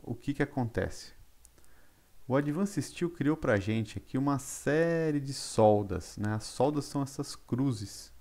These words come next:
em cor rosa que estão aqui. Então, vocês podem perceber que tem cruzes que são duplas, né? Tem duas, e tem outras que são simples. Isso já indica pra gente que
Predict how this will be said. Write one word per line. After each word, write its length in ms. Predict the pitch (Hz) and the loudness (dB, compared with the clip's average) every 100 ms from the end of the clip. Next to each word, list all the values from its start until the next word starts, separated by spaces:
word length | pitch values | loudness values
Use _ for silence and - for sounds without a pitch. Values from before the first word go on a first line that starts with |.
| - - - - - | -20 -20 -18 -18 -8
em 80 | 101 | -6
cor 280 | 101 113 110 | -2 4 4
rosa 560 | 87 107 127 107 95 - - - - - - - - - - - - - - - - - - - - - - - - | 6 8 8 6 0 -8 -16 -20 -20 -20 -20 -20 -20 -20 -20 -20 -20 -20 -20 -20 -20 -20 -20 -20 -20 -20 -20 -20 -10
que 100 | 101 | -8
estão 260 | - 113 | -2 0
aqui. 340 | 131 131 - 85 - - - - - - - - - | 0 -2 -8 -8 -12 -20 -20 -20 -20 -20 -20 -20 -16
Então, 140 | - 135 | -8 -4
vocês 180 | 160 147 | -4 0
podem 300 | 160 156 147 | 2 2 2
perceber 440 | 139 - 123 143 | 0 0 2 0
que 80 | - | 0
tem 200 | 151 147 | 2 2
cruzes 760 | - 127 135 120 101 - - - - - | 2 4 6 6 2 -6 -12 -18 -20 -8
que 100 | 110 | -6
são 280 | - 117 117 | -2 0 2
duplas, 640 | 110 143 170 233 220 - | 4 4 4 -2 -2 -4
né? 120 | 120 135 | -4 -2
Tem 240 | 127 113 | 0 2
duas, 580 | 104 139 226 - - - - - - - - - 117 | 2 2 2 -4 -10 -18 -20 -20 -20 -20 -20 -10 -6
e 80 | |
tem 200 | 117 151 | 4 6
outras 320 | 147 170 170 - | 6 4 -4 -8
que 80 | |
são 200 | - 185 | -6 -4
simples. 680 | 180 - 107 98 87 - - - - - - - - - - - - - - - | -4 0 0 0 -6 -12 -18 -20 -20 -20 -20 -20 -20 -20 -20 -18 -20 -20 -20 -4
Isso 280 | - 175 196 | -2 0 0
já 140 | 180 | 2
indica 360 | 165 127 147 156 | 2 0 2 2
pra 180 | 143 127 | 4 4
gente 460 | 107 135 147 - | 4 2 0 -4
que 580 | - 147 139 120 104 | -6 0 2 2 -2